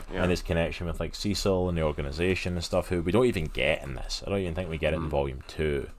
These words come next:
Speaker 2: I don't think they show up until volume three. Um, but, like, it's very,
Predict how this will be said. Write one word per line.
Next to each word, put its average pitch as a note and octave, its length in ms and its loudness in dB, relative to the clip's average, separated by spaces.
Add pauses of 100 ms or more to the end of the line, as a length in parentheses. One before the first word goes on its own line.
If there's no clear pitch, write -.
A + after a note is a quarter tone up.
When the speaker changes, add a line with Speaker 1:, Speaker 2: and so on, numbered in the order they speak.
(560)
Speaker 2:
I F2+ 60 -2
don't F2+ 120 0
think F2 100 0
they D#2 120 0
show D2+ 240 2
up - 100 0
until D2 240 0
volume D2 320 0
three. D2+ 340 -2 (640)
Um, D#2 540 2 (1200)
but, A2 120 12
like, A#2 180 8
it's G#2+ 120 2
very, A2+ 680 8